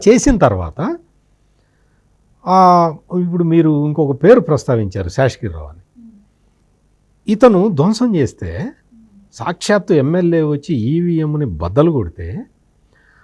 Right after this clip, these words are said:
అతను తెలుగుదేశం ఏజెంట్గా కూర్చున్న శేషగిరిరావు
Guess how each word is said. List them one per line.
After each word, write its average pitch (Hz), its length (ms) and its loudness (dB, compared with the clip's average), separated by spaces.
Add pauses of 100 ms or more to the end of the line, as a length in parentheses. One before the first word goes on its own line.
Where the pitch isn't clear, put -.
(400)
అతను 185 580 2
తెలుగుదేశం 170 580 2
ఏజెంట్గా 135 600 0
కూర్చున్న 104 460 -8
శేషగిరిరావు 104 880 -10